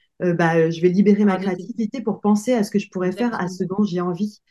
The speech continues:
Speaker 2: Ouais.
Speaker 1: Et en fait, euh, en fait, euh, c'est à ça que m'a servi ce bouquin.
Speaker 2: Bon,
Speaker 1: à surtout tout
Speaker 2: bien.
Speaker 1: poser, un exutoire, en fait.
Speaker 2: Je le mettrai aussi, euh, sous l'épisode.
Speaker 1: Dans les ressources.
Speaker 2: Et, euh, écoute, je voulais te remercier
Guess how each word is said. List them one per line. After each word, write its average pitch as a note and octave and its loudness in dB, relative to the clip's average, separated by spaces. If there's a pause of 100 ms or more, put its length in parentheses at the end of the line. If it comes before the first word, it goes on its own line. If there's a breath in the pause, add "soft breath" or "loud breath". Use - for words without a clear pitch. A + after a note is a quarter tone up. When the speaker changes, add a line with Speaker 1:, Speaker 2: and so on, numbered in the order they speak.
(320 soft breath)
Speaker 2:
Ouais. F#3 2
Speaker 1:
Et F3+ 4
en E3+ 0
fait, G#3 -2
euh, D#3+ 0
en E3+ -6
fait, F#3+ -4
euh, D#3+ -4
c'est E3 -4
à E3 -4
ça G3+ -2
que E3+ 0
m'a E3 -4
servi E3+ -6
ce G3 -6
bouquin. F#3+ -4 (280)
Speaker 2:
Bon, E3 -8
Speaker 1:
à F3 -4
surtout G3+ -4
tout G#3 -2
Speaker 2:
bien. F3 -2
Speaker 1:
poser, F3+ 2 (100)
un F3 -2
exutoire, F3+ 0
en E3 -8
fait. - -14 (100)
Speaker 2:
Je G3 0
le A3 2
mettrai A3+ 0
aussi, G#3+ -8
euh, F3 -8
sous - -14
l'épisode. F3 -6
Speaker 1:
Dans E3+ -2
les E3 -8
ressources. - -14 (220)
Speaker 2:
Et, F#3+ -2
euh, E3+ -6
écoute, F#3+ -12
je - -14
voulais F3+ -8
te F#3 -12
remercier G3 -8